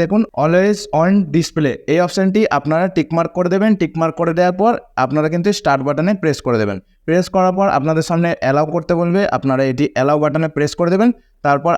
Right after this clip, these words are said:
আপনারা কিন্তু এখানে এই যে দেখতে পাচ্ছেন একটি তালা আইকন, এই আইকনটি কিন্তু আপনারা ডিসপ্লের সামনে কিন্তু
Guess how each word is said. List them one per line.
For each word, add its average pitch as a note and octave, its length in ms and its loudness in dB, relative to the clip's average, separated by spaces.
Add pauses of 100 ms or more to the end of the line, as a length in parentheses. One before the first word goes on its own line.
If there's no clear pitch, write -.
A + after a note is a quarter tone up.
আপনারা D3+ 320 0
কিন্তু E3 200 0 (180)
এখানে D#3+ 240 0 (180)
এই D3 100 0
যে D#3 120 2
দেখতে D#3 200 -2
পাচ্ছেন E3 260 2 (400)
একটি B2 260 0 (500)
তালা D#3+ 340 4
আইকন, C#3 280 -2 (180)
এই D#3 160 2
আইকনটি E3+ 420 0
কিন্তু F3 200 2 (240)
আপনারা D3+ 280 0 (480)
ডিসপ্লের E3+ 400 -2
সামনে E3 300 0
কিন্তু E3 140 0